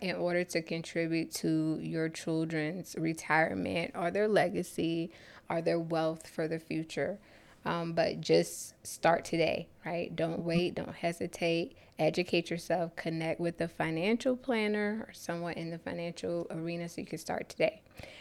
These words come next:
So Samurai has a, a comment after that. He says, "Managing money can be scary, but if you get the right professional, they can make it where you become confident with your money." That is a true statement. I think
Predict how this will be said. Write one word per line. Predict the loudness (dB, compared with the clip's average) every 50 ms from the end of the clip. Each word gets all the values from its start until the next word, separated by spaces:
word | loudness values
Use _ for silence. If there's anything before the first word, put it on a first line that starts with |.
| -20 -20 -16 -12
So | 6 10 10 10
Samurai | 10 10 6 6 8 8 8 8
has | 8 8 6 8 8
a, | 8 8 10 10 10 8 8 6
a | 2 -2 -2
comment | 0 2 4 4 6 6 4 4
after | 4 2 4 6 6
that. | 8 8 8 6
He | 2
says, | 4 4 2 2 4
"Managing | 2 2 4 4 4 4 2 2 2 2 2 2
money | 2 0 0 0 -2
can | -2 -2 0 0
be | 0 -2
scary, | -2 -4 -6 0 0 2 2 2 2 2 2 0 0
but | -2 -2 -2
if | -2 -2 -2
you | -4 -6
get | -6 -2 0 2 2 2 2 2
the | -2 0
right | 2 2 2 2 2
professional, | 0 -2 -2 2 2 2 2 2 0 -4 -4 -4 -4 -4 -4
they | -2 -2 -2 -2
can | -2 -4 -4 -2 -2
make | -2 -2 -2 -2 -2
it | -2 0
where | -2 -2 -2 -2
you | -2 -2 -2
become | -4 -4 -4 -6 -6 -6 -6
confident | -8 -6 -4 -2 -2 -2 2 2 0 2 2
with | -2 -4 -4 -4
your | -4 -4
money." | -4 -6 -6 -8 -4 -2
That | 0 0 2 0 0
is | -2 -4
a | -6 -6
true | -6 -8 -10 -4 0 2 4 6 6 6 4 2
statement. | 0 -4 -2 0 0 0 2 -2 -4 -6 -6 -8 -12 -16 -20 -20 -20 -20 -20 -20 -20 -20 -20 -20 -20 -20 -20 -14 -12 -12 -6 -4
I | -4 2
think | 6 6 8 8 6 4 0 -4 -14